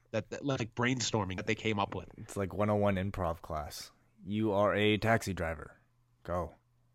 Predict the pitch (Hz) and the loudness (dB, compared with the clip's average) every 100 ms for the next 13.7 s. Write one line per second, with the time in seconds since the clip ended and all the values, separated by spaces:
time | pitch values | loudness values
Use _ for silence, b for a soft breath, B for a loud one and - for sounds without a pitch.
0 | _ _ _ _ _ _ _ _ _ _ | _ _ _ _ _ _ _ _ _ _
1 | _ _ B B B _ _ - 127 165 | _ _ B B B _ _ 0 4 6
2 | 127 120 110 104 - 127 - - 135 139 | 6 4 2 -4 2 4 4 4 2 2
3 | - 120 117 110 - 127 147 139 123 123 | 0 -4 -4 -6 -4 -2 0 -2 0 0
4 | 107 113 - 120 127 - 139 151 135 147 | 4 4 2 -2 -4 -4 0 2 4 4
5 | 202 208 170 139 117 117 117 120 107 80 | 8 8 8 4 2 2 2 2 -2 -6
6 | 80 - - _ 110 107 110 139 156 165 | -8 -10 -20 _ -4 -2 -4 -2 -2 -2
7 | 135 131 123 123 113 104 b b b b | -4 -6 -4 -4 -2 -4 b b b b
8 | b 101 98 95 - - 107 95 120 110 | b -2 -2 -2 -6 -6 -6 -4 -6 -6
9 | 110 113 135 143 127 107 95 98 104 117 | 0 4 4 4 2 -2 -2 -2 -4 -4
10 | 104 95 95 b b - 113 107 - 135 | -4 -4 -8 b b -2 0 0 2 2
11 | 131 - 120 120 95 82 - 135 135 127 | 0 -2 -2 -2 -2 -6 -2 0 2 2
12 | 117 147 127 123 143 156 151 135 131 101 | 2 2 2 2 4 6 6 4 2 0
13 | 101 98 87 - 85 82 - | 0 0 -2 -6 -8 -8 -14